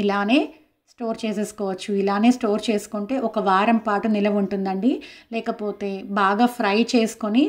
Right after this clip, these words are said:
స్టోర్ చేసుకుంటే మనకి ఆరు నెలల పాటు నిలవ ఉంటుంది. నేను ఇలా ఫ్రెష్గానే తీసి పెట్టుకునేస్తున్నానండి, ఏమీ ఫ్రై చేసుకోవట్లేదు. ఇది రెఫ్రిజిరేట్ చేసి పెట్టుకుంటే వారం రోజుల పాటు ఫ్రెష్గా ఉంటుందండి. ఇది కూడా అన్ని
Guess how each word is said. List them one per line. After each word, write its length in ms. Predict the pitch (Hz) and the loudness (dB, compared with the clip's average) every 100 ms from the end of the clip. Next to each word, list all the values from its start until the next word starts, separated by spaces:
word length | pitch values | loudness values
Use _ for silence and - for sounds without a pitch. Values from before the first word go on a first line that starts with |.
| - | 0
స్టోర్ 280 | - 214 214 | -2 -2 0
చేసుకుంటే 540 | 214 196 - 190 185 277 359 - - - | -2 -4 -8 -10 -6 -4 -6 -10 -16 -4
మనకి 240 | 233 240 269 196 190 | -2 -2 -4 0 2
ఆరు 200 | 214 254 | 6 6
నెలల 220 | 233 226 233 | 6 4 4
పాటు 220 | 220 196 262 247 | 2 2 6 6
నిలవ 240 | 208 202 | 4 0
ఉంటుంది. 300 | 190 196 190 196 | -2 -4 -4 -2
నేను 200 | 202 214 262 226 | 0 0 2 4
ఇలా 160 | 214 320 - - - - | 4 2 0 -12 -20 -8
ఫ్రెష్గానే 540 | 220 - 254 233 233 302 | -8 -4 0 2 4 4
తీసి 180 | 254 - | 2 2
పెట్టుకునేస్తున్నానండి, 960 | 220 - 214 196 202 - 208 196 196 277 311 202 | -2 -2 -2 -2 -4 -6 -6 -4 0 0 0 0
ఏమీ 200 | 202 233 240 | 4 4 4
ఫ్రై 120 | 220 202 220 | 2 2 0
చేసుకోవట్లేదు. 800 | 202 - 208 196 202 196 247 302 - - - 226 | -2 -2 -2 -2 -4 -2 0 0 -4 -20 -14 -6
ఇది 120 | 226 220 208 | -4 -2 -2
రెఫ్రిజిరేట్ 520 | 226 233 220 226 214 | -2 -2 -2 -2 -2
చేసి 160 | 226 208 220 | -6 -8 -10
పెట్టుకుంటే 380 | 208 226 240 294 | -10 -8 -2 2
వారం 320 | 214 190 214 208 | 4 4 4 2
రోజుల 260 | 190 202 196 185 | 2 2 0 -2
పాటు 200 | 180 285 | -4 -4
ఫ్రెష్గా 440 | 240 202 - 208 196 190 | -2 -4 -4 -4 -4 -4
ఉంటుందండి. 520 | 180 180 180 180 180 180 - - 233 | -4 -4 -4 -4 -6 -8 -12 -10 -6
ఇది 100 | 226 233 | -4 -2
కూడా 160 | 226 262 240 | 0 2 2
అన్ని 260 | 202 220 | 4 2